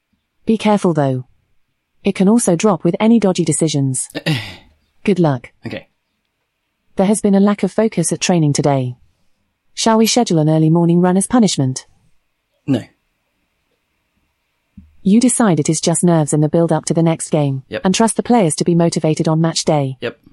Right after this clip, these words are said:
Speaker 1: A team rating boost of five.
Speaker 2: Oh, good.
Speaker 1: Your rating is now one hundred and sixty.
Speaker 2: Oh, okay.
Speaker 1: Your star striker turned an ankle in training.
Speaker 2: <gasps>
Speaker 1: Do you want to give a pain injection to keep them in the starting team?
Speaker 2: No.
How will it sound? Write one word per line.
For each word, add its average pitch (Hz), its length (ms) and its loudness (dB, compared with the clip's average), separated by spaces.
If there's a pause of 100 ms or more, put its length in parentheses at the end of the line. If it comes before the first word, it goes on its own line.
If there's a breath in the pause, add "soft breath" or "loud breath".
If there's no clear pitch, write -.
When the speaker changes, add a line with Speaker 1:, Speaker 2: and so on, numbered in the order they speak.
(460)
Speaker 1:
A 190 80 0
team 254 260 2
rating 175 320 2
boost 170 260 0
of 160 80 -4
five. 143 520 -2
Speaker 2:
Oh, 170 140 -4 (100)
good. - 220 -14 (600)
Speaker 1:
Your 180 200 2
rating 208 320 2
is 147 160 0
now 170 180 2
one 180 180 0
hundred 196 280 2
and 208 100 2
sixty. 143 600 -2
Speaker 2:
Oh, - 260 -8
okay. 123 360 -8 (480)
Speaker 1:
Your 165 180 2
star 220 320 0
striker 175 400 0
turned 196 300 0
an 214 80 0
ankle 208 340 0
in 143 160 2
training. 143 500 0 (340)
Speaker 2:
<gasps> - 380 -20
Speaker 1:
Do 220 120 2
you 262 100 4
want 247 140 2
to 233 60 -2
give 226 120 2
a 202 60 -2
pain 220 260 2
injection 180 400 2
to 175 100 -2
keep 180 200 -2
them 180 120 0
in 180 80 2
the 190 60 2
starting 202 400 0
team? 170 380 0 (680)
Speaker 2:
No. 120 220 -2